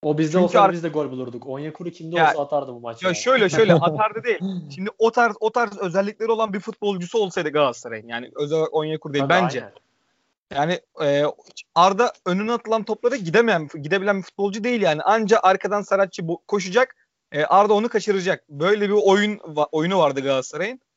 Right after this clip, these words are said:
Speaker 2: E, bu akşam da Lines hiç gitmedi. Öyle çok nadir hani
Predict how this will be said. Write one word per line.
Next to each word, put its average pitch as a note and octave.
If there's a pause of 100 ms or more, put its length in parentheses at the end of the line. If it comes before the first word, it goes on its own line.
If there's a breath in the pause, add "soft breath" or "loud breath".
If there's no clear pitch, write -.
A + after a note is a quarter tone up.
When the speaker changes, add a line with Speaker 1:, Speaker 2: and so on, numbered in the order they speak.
(300)
Speaker 2:
E, D3
bu F#3
akşam A3
da A3
Lines A3
hiç A#3+
gitmedi. E3
Öyle D#3
çok F#3
nadir F3+
hani E3